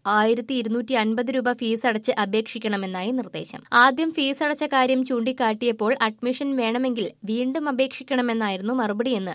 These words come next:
വിദ്യാർത്ഥികൾ പറയുന്നു. ഫലത്തിൽ ഒരു കോഴ്സിലേക്ക് രണ്ടു തവണയായി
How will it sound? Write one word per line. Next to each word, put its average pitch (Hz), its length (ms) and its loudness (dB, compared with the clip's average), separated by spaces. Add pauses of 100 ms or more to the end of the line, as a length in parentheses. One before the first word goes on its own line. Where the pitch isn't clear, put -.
(140)
വിദ്യാർത്ഥികൾ 208 640 0
പറയുന്നു. 156 420 -6 (120)
ഫലത്തിൽ 220 440 -2
ഒരു 214 200 0
കോഴ്സിലേക്ക് 254 680 2
രണ്ടു 226 300 0
തവണയായി 240 600 2